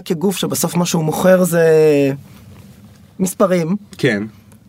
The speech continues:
Speaker 1: איך אתה מצליח בכלל להתמצב כחדשני מול מישהו שבא ואומר, "חביבי, אתה עולם ישן"? כאילו, ב-,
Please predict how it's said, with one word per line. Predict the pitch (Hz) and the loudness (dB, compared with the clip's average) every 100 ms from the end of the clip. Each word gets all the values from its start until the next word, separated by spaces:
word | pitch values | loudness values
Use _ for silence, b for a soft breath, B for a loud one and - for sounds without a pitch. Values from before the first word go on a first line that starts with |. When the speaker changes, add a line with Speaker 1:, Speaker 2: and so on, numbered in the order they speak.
| - | -2
Speaker 1:
איך | 196 208 | 0 0
אתה | 190 220 | 0 0
מצליח | 208 214 202 | 0 0 0
בכלל | 190 185 196 | -2 0 0
להתמצב | 190 180 165 196 | 0 -2 -2 -2
כחדשני | - 208 185 - 175 226 | -2 -4 -2 0 4 4
מול | 196 160 151 | 4 4 2
מישהו | 175 175 | 0 -2
שבא | 185 175 175 | -2 -2 0
ואומר, | 180 185 | -2 -2
"חביבי, | 175 175 226 247 185 - | -6 -2 -2 -2 -4 -6
אתה | 135 202 | -6 -4
עולם | 220 226 226 | -2 -2 -2
ישן"? | 214 - 247 170 123 B B B B | -4 -2 -2 -2 -6 B B B B
כאילו, | 165 160 156 151 147 139 - B B | 0 0 2 2 0 -2 -8 B B
ב-, | 160 | -2